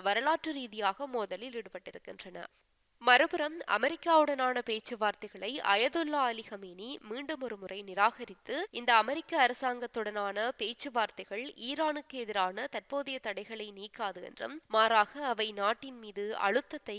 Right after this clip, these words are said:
அதிகரிக்கும் என்றும் கூறியிருக்கிறார். ஈரானுடன் பேச்சுவார்த்தை நடத்த தயாராக இருப்பதாக அமெரிக்கா கூறுவது உலக மக்களினுடைய கருத்தை ஏமாற்றுவதை நோக்கமாக கொண்டிருக்கிறது என்றும் அவர் சுட்டிக்காட்டியிருக்கிறார். பேச்சுவார்த்தைக்கு தயாராக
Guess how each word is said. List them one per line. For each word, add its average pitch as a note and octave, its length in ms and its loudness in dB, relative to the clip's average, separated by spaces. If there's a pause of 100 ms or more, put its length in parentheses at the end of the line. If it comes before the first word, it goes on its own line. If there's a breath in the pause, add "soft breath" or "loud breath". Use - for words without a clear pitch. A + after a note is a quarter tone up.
(140)
அதிகரிக்கும் C#4+ 600 -6
என்றும் G#3 300 -12
கூறியிருக்கிறார். F#3+ 760 -6
ஈரானுடன் D4 600 2
பேச்சுவார்த்தை C#4 640 -2
நடத்த B3 360 -4
தயாராக A#3+ 540 2
இருப்பதாக G#3+ 600 -4
அமெரிக்கா A#3+ 520 -4
கூறுவது G#3 500 -6 (120)
உலக C#4 360 -4
மக்களினுடைய G#3+ 640 -10
கருத்தை A#3 480 -4 (200)
ஏமாற்றுவதை B3 680 -4
நோக்கமாக G3 600 -10
கொண்டிருக்கிறது G#3+ 640 -10
என்றும் - 400 -10
அவர் A#3+ 280 4
சுட்டிக்காட்டியிருக்கிறார். F#3+ 1000 -8 (100)
பேச்சுவார்த்தைக்கு D#4 760 2
தயாராக B3 440 4